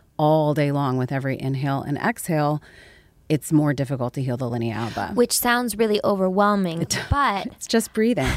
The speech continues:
Speaker 2: But, but it's kinda
Speaker 1: <laughs>
Speaker 2: like touch typing.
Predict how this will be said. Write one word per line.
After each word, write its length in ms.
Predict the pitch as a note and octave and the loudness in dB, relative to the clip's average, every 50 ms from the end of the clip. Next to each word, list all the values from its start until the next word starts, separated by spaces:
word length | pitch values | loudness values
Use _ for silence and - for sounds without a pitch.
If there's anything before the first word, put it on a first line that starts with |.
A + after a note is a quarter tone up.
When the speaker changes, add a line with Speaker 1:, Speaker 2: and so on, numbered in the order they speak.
| - - _ - | -4 -8 _ 0
Speaker 2:
But, 400 | - F#4 G4+ G4 D#4+ D#4+ B3+ - - - - - F#3+ - - - | 0 2 4 4 4 2 2 -2 -6 -10 -6 -6 -6 -6 -4 0
but 240 | B3 C#4+ C#4+ A#3 G#3 G#3 | 2 2 4 4 4 4
it's 260 | - G3+ B3 A#3 G3 | 6 6 4 4 4
kinda 180 | A#3 D4+ E4 E4 | 4 2 2 2
Speaker 1:
<laughs> 20 | |
Speaker 2:
like 180 | D#4+ D4+ - - | 2 0 0 -2
touch 320 | - G3+ G3+ F#3+ - - - | -4 -4 -4 -4 -4 -4 -4
typing. 480 | - F3 E3 - - F#3 F#3 G3+ - | -4 -4 -4 -4 -6 -8 -8 -8 -12